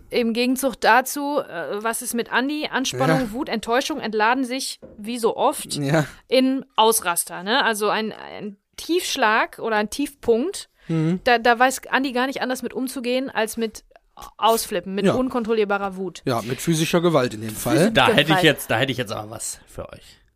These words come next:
Speaker 1: Oh.
Speaker 3: Ich muss mal hier ins Plenum fragen. <laughs> Wer hat denn, wer hört mir denn eigentlich zu?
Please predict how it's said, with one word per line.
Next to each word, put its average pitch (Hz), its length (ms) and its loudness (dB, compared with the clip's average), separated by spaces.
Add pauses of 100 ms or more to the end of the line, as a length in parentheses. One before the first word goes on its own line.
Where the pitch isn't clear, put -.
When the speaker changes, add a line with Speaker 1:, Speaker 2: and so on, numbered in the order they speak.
Speaker 1:
Oh. 202 120 -6 (1000)
Speaker 3:
Ich - 140 -6
muss 269 220 0
mal 240 160 6
hier 202 220 6
ins 170 180 0
Plenum 190 560 2
fragen. 110 600 -2 (520)
<laughs> - 520 0
Wer 226 160 6
hat 269 100 2
denn, 240 240 6
wer 202 80 8
hört 269 160 6
mir 208 80 2
denn 175 140 4
eigentlich 147 220 0
zu? 95 280 -6